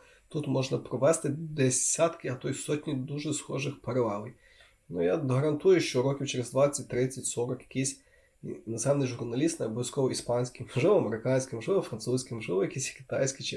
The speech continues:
японський, напише досить схожу книжку про, на жаль, нашу війну.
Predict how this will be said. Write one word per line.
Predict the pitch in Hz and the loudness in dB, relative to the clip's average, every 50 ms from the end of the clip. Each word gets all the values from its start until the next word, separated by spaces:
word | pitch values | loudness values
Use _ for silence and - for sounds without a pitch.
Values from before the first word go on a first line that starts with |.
| - - | -6 -6
японський, | 113 110 107 - 127 160 190 - - 135 - - - - - - _ - | -6 -6 -4 -2 -2 -2 -2 -2 -6 -10 -16 -18 -20 -20 -20 -16 _ -8
напише | 123 113 - 147 139 - - 135 | -8 -4 0 0 0 0 0 -2
досить | 127 120 127 143 160 160 - 139 127 | -4 -2 0 0 0 0 0 -2 -2
схожу | - - - - 131 127 113 110 - | -2 -2 -2 0 0 0 0 -2 -4
книжку | 131 143 165 - - 135 | -2 -2 -2 -4 -4 -10
про, | 131 - - 143 - - - - - - | -10 -8 -6 -6 -6 -6 -10 -16 -10 -4
на | 131 123 117 | -2 -2 0
жаль, | 120 135 - | 2 0 0
нашу | 143 127 120 120 123 123 - - 131 | 0 -2 -2 0 -2 -2 -2 -4 -4
війну. | 120 117 117 110 107 104 104 | -4 -4 -4 -4 -4 -6 -6